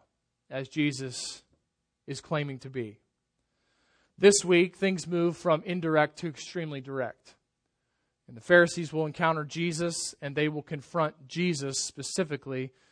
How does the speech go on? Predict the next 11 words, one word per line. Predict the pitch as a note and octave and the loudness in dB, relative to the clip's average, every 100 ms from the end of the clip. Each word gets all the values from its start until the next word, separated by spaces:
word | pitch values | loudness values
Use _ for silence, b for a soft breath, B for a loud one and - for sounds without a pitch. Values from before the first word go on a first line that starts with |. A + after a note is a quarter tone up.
| _ _ - | _ _ -4
in | D#3 D3+ D3+ - - | -2 -2 -4 -12 -8
this | D3 C#3 - - _ | -4 -2 -4 -12 _
text. | - C3 - | -2 -2 2
Let's | G#3 A3+ E3 | 2 2 0
read | F3+ G3+ | 2 4
it | F#3 | 2
together | - D3 C#3+ D3 | 0 0 0 2
to | C#3+ | -2
set | - E3+ | 0 2
our | D#3+ C#3 | 2 0
context. | D#3 C#3+ C3+ C3 - - | -2 -6 -4 -8 -8 -14